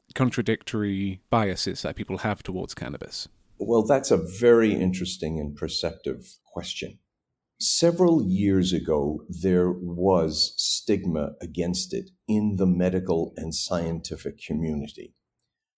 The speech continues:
Speaker 2: That is very rapidly disappearing simply because more and more science is coming out, nearly all of it quite positive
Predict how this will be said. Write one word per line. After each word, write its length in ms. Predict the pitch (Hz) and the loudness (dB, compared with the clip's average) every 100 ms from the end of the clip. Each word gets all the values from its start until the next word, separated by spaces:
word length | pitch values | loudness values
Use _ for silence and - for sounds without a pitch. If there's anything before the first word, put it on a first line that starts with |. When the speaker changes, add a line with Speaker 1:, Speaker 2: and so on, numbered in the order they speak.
| _ 113 90 | _ -8 -6
Speaker 2:
That 300 | 117 190 220 - _ | -4 -4 -6 -12 _
is 360 | 110 107 101 90 82 90 | 2 2 2 -2 -8 0
very 460 | 113 143 123 104 90 | 4 4 4 2 0
rapidly 1080 | 82 85 92 107 - 104 90 82 80 76 73 - - | -2 -2 -2 -4 0 0 0 -4 -4 -6 -12 -18 -8
disappearing 960 | 107 107 98 92 - - 110 82 62 - _ _ _ _ | -4 -4 -4 -8 -10 0 0 0 -4 -10 _ _ _ _
simply 680 | - - - - 196 185 156 | -2 -2 0 2 2 4 2
because 920 | 113 110 - 110 101 98 95 - - _ | 2 -4 2 4 6 4 2 -4 -8 _
more 460 | 92 101 113 135 147 | -2 2 4 6 4
and 120 | 127 | 4
more 220 | 110 101 | 2 2
science 580 | 98 - 107 98 90 90 | 0 0 0 2 0 0
is 140 | 87 | -4
coming 420 | - - 90 85 78 | -4 -2 0 0 -2
out, 300 | 69 71 - _ _ _ _ - | -2 -6 -10 _ _ _ _ -2
nearly 720 | 107 123 151 175 156 123 - | 2 4 4 4 4 0 2
all 300 | 113 135 139 | 4 6 6
of 100 | 95 | 4
it 200 | 85 - - - | 0 -2 -20 -20
quite 440 | - 131 196 - | 2 4 4 0
positive 680 | - 107 92 87 78 78 | 0 2 2 2 0 -2